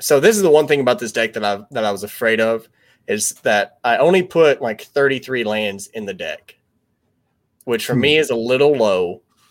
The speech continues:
Speaker 1: And so I'm keep ending up with, like, one or two land hands, and I can't keep those in this deck. Okay, this is, this is a little better. This is a little better, but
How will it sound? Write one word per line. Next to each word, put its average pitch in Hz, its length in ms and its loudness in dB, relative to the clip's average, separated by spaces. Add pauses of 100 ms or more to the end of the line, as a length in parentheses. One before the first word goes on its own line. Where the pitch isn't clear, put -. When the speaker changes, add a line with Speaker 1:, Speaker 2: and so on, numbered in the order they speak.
(840)
Speaker 1:
And 113 140 -8
so 113 140 2
I'm 110 180 0
keep 170 320 -4
ending 139 220 0
up 123 180 0
with, 117 140 -4
like, 110 240 -4
one 113 260 0
or 107 80 -4
two 117 220 -8
land 101 220 -4
hands, 87 560 -10 (540)
and 98 260 -2
I 113 100 0
can't 143 680 -2
keep 117 300 -10
those 87 380 -6
in 104 200 -10
this 90 220 -8
deck. - 400 -12 (760)
Okay, 101 180 -2
this 120 360 2
is, 156 180 -2 (120)
this 131 220 -4
is 165 80 -6
a 156 80 0
little 160 400 4
better. 113 540 2
This - 180 -10
is 147 60 -4
a 131 100 -2
little 135 180 2
better, 120 300 0
but 95 400 -4